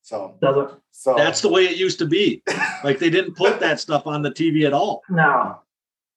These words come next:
Speaker 2: No. Things have changed quite a bit since when he was six years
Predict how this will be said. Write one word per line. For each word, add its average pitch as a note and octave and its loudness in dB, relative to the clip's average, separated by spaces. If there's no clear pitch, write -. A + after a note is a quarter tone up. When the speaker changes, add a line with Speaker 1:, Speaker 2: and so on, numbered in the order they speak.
Speaker 2:
No. C#3+ 2
Things F#3+ 4
have E3+ 0
changed F#3+ 2
quite G3 0
a G3 4
bit F3+ 0
since - -8
when E3 -2
he E3+ 4
was D#3+ 2
six E3 2
years D3+ 4